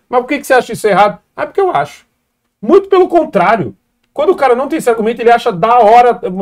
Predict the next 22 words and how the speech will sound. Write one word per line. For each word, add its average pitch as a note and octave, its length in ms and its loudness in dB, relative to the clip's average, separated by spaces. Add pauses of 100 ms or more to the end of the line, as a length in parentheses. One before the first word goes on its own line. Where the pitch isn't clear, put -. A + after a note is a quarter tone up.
que A#3 80 -4
é B3 40 2
assim B3+ 320 -8
que - 80 -6
a A#3+ 40 2
gente B3 180 -6
aprendeu. B3 400 -2
A - 20 2
América A#3+ 300 0
do F#3 80 -6
Sul A3+ 160 -2
aprendeu A3+ 420 -4
isso. - 300 -14 (440)
Rico C4+ 360 0
é A3+ 40 6
explorador, F#3 840 2 (400)
tá C3+ 100 -4
ligado? E3+ 380 0 (220)
E A#3 120 -4
pobre A#3+ 440 2
é A#3+ 60 6
fudido. C3+ 540 -8